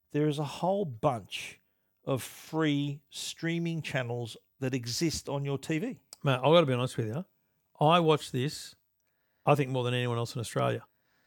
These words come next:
Speaker 1: You're at the, like, so the, we're talking about the Samsung T V
Speaker 2: T V
Speaker 1: Plus.
Speaker 2: Plus. Because when on, on a Samsung T V, it's, it's an icon on the home screen all
Speaker 1: Yeah.
Speaker 2: the time, right? So you go to it and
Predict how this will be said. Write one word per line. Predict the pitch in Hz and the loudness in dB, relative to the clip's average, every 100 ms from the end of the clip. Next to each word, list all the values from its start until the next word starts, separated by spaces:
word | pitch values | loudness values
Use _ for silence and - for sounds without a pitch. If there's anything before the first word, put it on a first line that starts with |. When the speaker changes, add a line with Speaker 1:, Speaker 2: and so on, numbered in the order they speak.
| _ _ | _ _
Speaker 1:
You're | 170 175 | -4 -2
at | 143 | 0
the, | |
like, | 143 135 | 0 0
so | - 139 | -2 -6
the, | 127 131 | -2 -2
we're | 127 | -2
talking | 160 147 | 0 2
about | 131 | 0
the | 117 | -2
Samsung | - 135 127 131 120 | 0 0 0 -2 -2
T | - 143 123 | -2 -2 2
V | 120 | 2
Speaker 2:
T | |
V | 143 | 4
Speaker 1:
Plus. | 143 | 4
Speaker 2:
Plus. | 160 131 - - _ - | 4 0 -4 -20 _ 0
Because | 165 202 175 | 6 6 8
when | 240 226 | 4 6
on, | 233 202 | 4 4
on | 220 | 4
a | |
Samsung | 170 180 170 165 135 | 4 4 4 2 0
T | 151 | 2
V, | 131 131 120 139 | 4 2 2 0
it's, | 135 - - | -2 -2 -6
it's | 151 139 | -2 2
an | 143 | 4
icon | 160 156 135 | 4 2 0
on | |
the | 123 | 0
home | 127 127 | 0 -2
screen | 117 131 120 | -2 -2 0
all | 117 | 2
Speaker 1:
Yeah. | 131 | 0
Speaker 2:
the | |
time, | - 123 110 | 0 -4 -2
right? | 113 143 _ _ _ _ _ | -2 -4 _ _ _ _ _
So | 165 | 0
you | 151 | 8
go | 233 269 | 10 10
to | 127 | 8
it | 117 127 | 2 2
and | 156 160 151 147 151 | 2 2 0 -2 -6